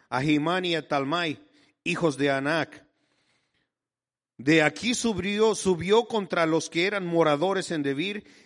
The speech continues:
y el nombre de Debir era antes Kiriat Sefer. Pero en el verso dieciséis, hermano, Caleb les dijo, dice, "Al que atacare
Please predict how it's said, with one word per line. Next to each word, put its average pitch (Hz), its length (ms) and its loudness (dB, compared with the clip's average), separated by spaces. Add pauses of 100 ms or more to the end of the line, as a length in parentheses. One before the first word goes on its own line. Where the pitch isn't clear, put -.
y 151 140 0
el 143 120 2
nombre 180 360 0
de 156 120 0
Debir 147 360 0
era 165 320 0
antes 170 340 -4
Kiriat 143 400 -2
Sefer. - 680 -6 (1900)
Pero 156 200 8
en 175 80 2
el 175 120 4
verso 226 340 0
dieciséis, 202 680 -4
hermano, 196 540 0 (160)
Caleb 160 380 0
les 160 240 -4
dijo, 202 320 -6
dice, 170 340 -6
"Al 151 200 -2
que 165 100 -2
atacare 185 800 -4